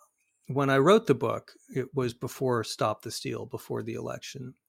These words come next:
And one of the things I thought is, okay, well, uh, maybe the whole chapter on, on Trump and disinformation and what the Russians are up to and how Trump copied that and, and magnified it,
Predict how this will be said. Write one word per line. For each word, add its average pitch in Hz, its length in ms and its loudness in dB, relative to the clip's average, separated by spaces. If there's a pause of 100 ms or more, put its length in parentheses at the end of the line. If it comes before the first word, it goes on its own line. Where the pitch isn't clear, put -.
And 127 220 0
one 165 140 4
of 190 80 2
the 160 100 6
things 147 300 2
I 147 160 4
thought 117 400 -4
is, 120 260 -2
okay, 160 260 0
well, 127 260 0 (840)
uh, 117 80 -8
maybe 151 400 4
the 165 140 10
whole 151 240 2
chapter 135 560 2
on, 104 260 -6
on 110 140 -8
Trump 120 340 -2
and 113 140 -6
disinformation 113 920 -6
and 110 80 -10
what 110 160 -8
the 110 80 -6
Russians 107 540 -6
are 107 160 -10
up 104 160 -16
to 117 240 -6
and 110 100 -10
how 113 140 -8
Trump 117 340 -8
copied 113 440 -4
that 107 240 -4
and, 107 220 -12 (280)
and 117 100 -4
magnified 110 600 -6
it, - 120 -10